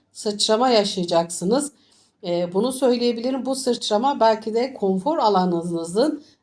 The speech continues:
daha çok, e, rahatlamasına, daha çok, e, verimli olmasına, belki daha kendi başınıza bağımsız hareket etmeye, e,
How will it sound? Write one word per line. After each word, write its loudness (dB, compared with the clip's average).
daha 0
çok, -2
e, -6
rahatlamasına, 0
daha 0
çok, -2
e, -6
verimli 0
olmasına, 2
belki -4
daha 4
kendi 0
başınıza 0
bağımsız 2
hareket -4
etmeye, -4
e, -10